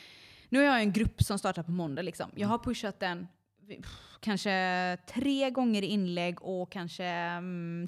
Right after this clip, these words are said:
Speaker 1: tio i stories.
Speaker 2: Mm.
Speaker 1: För du måste pusha den, för folk ser inte, folk kan inte följa allting hela tiden. Så, och, och,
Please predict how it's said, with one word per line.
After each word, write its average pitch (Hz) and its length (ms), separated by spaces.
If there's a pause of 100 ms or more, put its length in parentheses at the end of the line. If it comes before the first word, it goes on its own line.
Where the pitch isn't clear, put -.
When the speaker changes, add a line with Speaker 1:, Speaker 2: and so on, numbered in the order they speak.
Speaker 1:
tio 185 420
i 208 60
stories. - 460 (120)
Speaker 2:
Mm. 101 220 (500)
Speaker 1:
För 240 80
du 254 60
måste 254 420
pusha 220 560
den, 240 400 (200)
för 220 80
folk 208 340
ser 254 460
inte, 226 280
folk - 500
kan 233 180
inte 220 220
följa 220 340
allting 175 480
hela 175 240
tiden. - 400 (520)
Så, 208 300
och, 240 380
och, 240 80